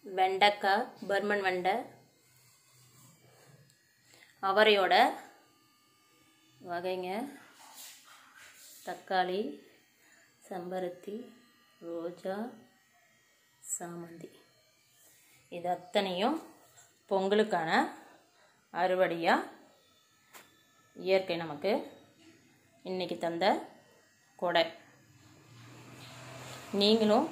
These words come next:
வீட்ல செலவில்லாத வீட்டு தோட்டம் அமைச்சு, நாளும் நல்ல காய்கறிகளை வளர்த்தெடுத்து, வாழ்வில் வளம் சேர்க்க வாழ்த்துக்கள். மீண்டும் ஒரு முறை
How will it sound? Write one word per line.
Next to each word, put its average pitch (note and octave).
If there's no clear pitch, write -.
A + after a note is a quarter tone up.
வீட்ல G#3+
செலவில்லாத G3
வீட்டு G#3+
தோட்டம் F3+
அமைச்சு, F3
நாளும் G3+
நல்ல G3+
காய்கறிகளை F#3+
வளர்த்தெடுத்து, F#3+
வாழ்வில் F#3+
வளம் F#3+
சேர்க்க F#3
வாழ்த்துக்கள். F#3
மீண்டும் F#3
ஒரு F3
முறை G#3+